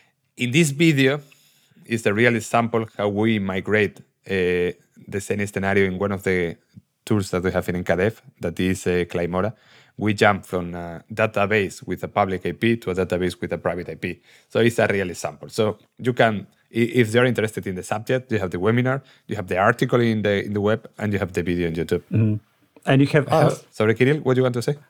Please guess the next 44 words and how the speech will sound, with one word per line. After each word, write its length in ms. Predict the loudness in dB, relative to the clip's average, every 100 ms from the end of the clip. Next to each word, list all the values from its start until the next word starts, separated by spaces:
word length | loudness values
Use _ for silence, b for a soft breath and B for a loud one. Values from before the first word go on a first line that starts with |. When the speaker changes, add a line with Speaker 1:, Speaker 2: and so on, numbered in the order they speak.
| -6
Speaker 3:
I, 140 | -4 2
I 20 |
have 180 | 4 4
a 60 |
technical 400 | 2 -4 -4 -4
question 420 | -6 -2 -2 -2
for 200 | -8 -10
you, 200 | -8 -8 -10
because 260 | -4 -2 0
so 160 | 0
for 160 | -2 -2
the 120 | 0
listeners, 560 | 0 0 0 0 -2 -8 -12 2
Speaker 1:
Yeah, 180 | 4 4
of 140 | 2
course. 260 | 2 2 -2 _ -16
Speaker 3:
we 80 | -4
have 220 | -4 -2
kind 200 | 0 0
of 160 | -2 -4
a, 40 |
s-, 140 | -6
a 100 | -6
split 400 | -6 -4 0 0
in 100 | 0
the 60 | -4
company, 440 | -2 -4 0 0
because 320 | 0 -2 -4 -2
I 100 | -2
focus 380 | -2 -4 -4
on 80 | -2
A 80 | 0
W 280 | 0 0 0
S, 120 | 0
so 100 | -2
I 20 |
don't 240 | -2 -4 -4
work 160 | -6 -2
much 240 | -2 -2
with 120 | -2
the 100 | -2
Google 260 | -2 -2 -2
Cloud. 320 | -2 -4 -4
Speaker 1:
Mm-hmm. 240 | -4 -2